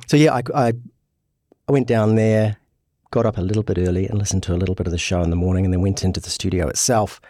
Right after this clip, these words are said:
sat in there for an hour to sort of see, you know, where the magic happens and how it all works.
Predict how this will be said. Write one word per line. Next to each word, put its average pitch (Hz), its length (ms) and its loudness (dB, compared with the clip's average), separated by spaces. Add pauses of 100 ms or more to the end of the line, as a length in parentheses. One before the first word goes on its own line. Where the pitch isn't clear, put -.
(400)
sat 98 300 -2
in 92 140 2
there 90 140 2
for - 120 -6
an 80 80 0
hour 85 260 0
to 85 240 -4
sort 80 220 -4
of 80 100 -4
see, 87 380 -2
you 101 100 -2
know, 80 140 -2 (160)
where 90 160 -4
the 85 80 -4
magic 87 240 -2
happens 117 400 -4
and 80 80 -4
how 78 160 -2
it 82 40 -2
all - 120 -4
works. 131 340 -2